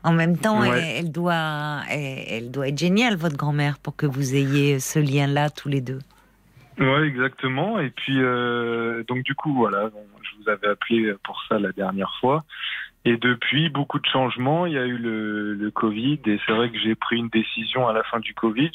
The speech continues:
Speaker 2: Je me suis dit que j'avais vingt-trois ans et que c'était le moment de, de partir un petit peu. Et donc, je suis parti, euh, au Canada. Et là, actuellement, je vous appelle depuis le Canada.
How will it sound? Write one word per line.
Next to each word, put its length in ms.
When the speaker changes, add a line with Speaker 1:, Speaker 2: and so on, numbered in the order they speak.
Speaker 2:
Je 80
me 100
suis 280
dit 220
que 400
j'avais 240
vingt-trois 520
ans 140
et 60
que 120
c'était 220
le 80
moment 320
de, 300
de 140
partir 580
un 120
petit 160
peu. 340
Et 80
donc, 220
je 60
suis 100
parti, 600
euh, 260
au 120
Canada. 640
Et 60
là, 120
actuellement, 540
je 140
vous 120
appelle 400
depuis 380
le 100
Canada. 600